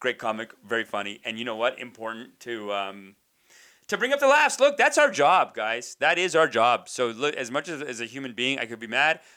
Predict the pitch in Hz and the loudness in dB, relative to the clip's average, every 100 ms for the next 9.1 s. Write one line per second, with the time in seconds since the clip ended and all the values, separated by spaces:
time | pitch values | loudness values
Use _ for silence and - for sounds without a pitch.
0 | _ 113 113 113 113 120 123 - 107 104 | _ -6 -4 -6 -6 -4 -4 -4 -4 -4
1 | 95 - - 123 113 - _ 131 120 - | -6 -12 -8 -4 -6 -6 _ -6 -6 -4
2 | 107 110 90 82 _ _ _ _ _ - | -8 -6 -10 -10 _ _ _ _ _ 0
3 | 226 247 415 381 269 370 466 - - _ | 2 4 4 4 2 2 -2 -4 -12 _
4 | _ _ _ _ - 269 466 - 370 508 | _ _ _ _ -2 0 0 2 4 6
5 | 571 539 240 175 180 - - _ - - | 6 6 2 -2 -6 -12 -18 _ -16 -4
6 | 262 262 294 - 339 302 247 247 294 262 | -4 -4 -8 -10 0 2 2 0 0 2
7 | 285 - 247 208 185 _ _ _ - 226 | 0 0 0 0 -4 _ _ _ -6 -2
8 | 269 233 208 220 214 240 220 202 185 - | -2 -4 -14 -12 -6 -6 -4 -8 -10 -18